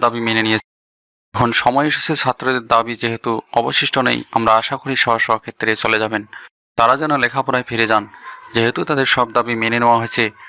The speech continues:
আন্দোলনকারীরা যে মন্ত্রীদের পদত্যাগ চেয়েছে সে বিষয়ে করা এক প্রশ্নের জবাবে স্বরাষ্ট্রমন্ত্রী বলেন, প্রয়োজন হলে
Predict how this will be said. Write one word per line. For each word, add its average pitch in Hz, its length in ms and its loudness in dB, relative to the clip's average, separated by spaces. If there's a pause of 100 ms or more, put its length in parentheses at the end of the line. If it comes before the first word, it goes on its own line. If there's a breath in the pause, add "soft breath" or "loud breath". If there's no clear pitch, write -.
(200 loud breath)
আন্দোলনকারীরা 135 720 2
যে 123 220 0
মন্ত্রীদের 117 540 2
পদত্যাগ 117 380 -2
চেয়েছে - 320 -2
সে - 220 4
বিষয়ে 113 360 4
করা 113 160 4
এক 113 140 0
প্রশ্নের 123 380 -2
জবাবে 120 260 2 (140)
স্বরাষ্ট্রমন্ত্রী 117 640 -2
বলেন, 113 240 2 (580 loud breath)
প্রয়োজন 135 360 0
হলে 160 200 2